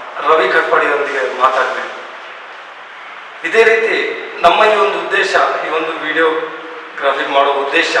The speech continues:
ಈ ಒಂದು ಸಂದೇಶ ನಮ್ಮ ಯುವ ಜನರಿಗೆ, ನಮ್ಮ ಯುವಕರಿಗೆ, ಇಂದಿನ ನೆಕ್ಸ್ಟ್ ಜನರೇಷನ್, ಮುಂದಿನ ಜನಾಂಗಕ್ಕೆ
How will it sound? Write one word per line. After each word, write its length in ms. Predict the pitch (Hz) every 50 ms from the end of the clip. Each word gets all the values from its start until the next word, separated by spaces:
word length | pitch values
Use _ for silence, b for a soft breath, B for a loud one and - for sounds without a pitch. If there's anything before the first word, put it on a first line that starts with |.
| 117 120 - - - - - - - 190
ಈ 100 | 226 233
ಒಂದು 180 | 220 220 226 220
ಸಂದೇಶ 440 | - - 214 160 165 165 185 190 185
ನಮ್ಮ 260 | 180 165 160 185 175
ಯುವ 280 | 165 - 160 175 185 185
ಜನರಿಗೆ, 720 | - 165 165 170 170 170 165 - - - - - - - - - - - - - -
ನಮ್ಮ 160 | - - 165
ಯುವಕರಿಗೆ, 680 | 160 160 160 175 190 226 226 233 - - - - 160 160
ಇಂದಿನ 260 | 160 160 160 151 151
ನೆಕ್ಸ್ಟ್ 440 | 147 147 160 185 - - - - -
ಜನರೇಷನ್, 360 | 160 151 147 147 147 143 147
ಮುಂದಿನ 280 | 156 160 160 185 190 180
ಜನಾಂಗಕ್ಕೆ 880 | 160 160 156 175 175 185 185 180 - - - - - - - - -